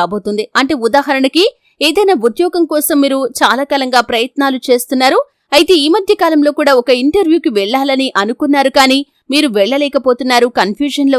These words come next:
ఉన్నారు, వెళ్ళాలా వద్దా అని మీరు ఆలోచిస్తున్నారు. అప్పుడు మీ యొక్క తల్లి కానీ, తల్లి సమానురాలైనటువంటి వ్యక్తి కానీ మీకు ప్రోత్సాహాన్ని అందిస్తారు, మిమ్మల్ని మోటివేట్ చేస్తారు. ఈ విధంగా నిరుత్సాహపడుతున్న సమయంలో కూడా మిమ్మల్ని మోటివేట్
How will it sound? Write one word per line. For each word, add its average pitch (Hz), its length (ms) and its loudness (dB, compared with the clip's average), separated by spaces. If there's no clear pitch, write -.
ఉన్నారు, 240 240 0
వెళ్ళాలా 214 360 0
వద్దా 240 300 0
అని 240 180 -2
మీరు 220 160 0
ఆలోచిస్తున్నారు. 233 720 0
అప్పుడు 277 260 0
మీ 277 120 2
యొక్క 247 160 0
తల్లి 277 240 2
కానీ, 262 240 0
తల్లి 311 300 2
సమానురాలైనటువంటి 202 1080 -2
వ్యక్తి 196 320 -10
కానీ 254 200 2
మీకు 254 180 -2
ప్రోత్సాహాన్ని 233 760 0
అందిస్తారు, 208 500 -4
మిమ్మల్ని 214 360 -2
మోటివేట్ 254 480 0
చేస్తారు. 208 360 -4
ఈ 233 100 -8
విధంగా 247 360 -4
నిరుత్సాహపడుతున్న 277 840 -2
సమయంలో 247 500 0
కూడా 262 160 4
మిమ్మల్ని 269 380 2
మోటివేట్ 302 420 0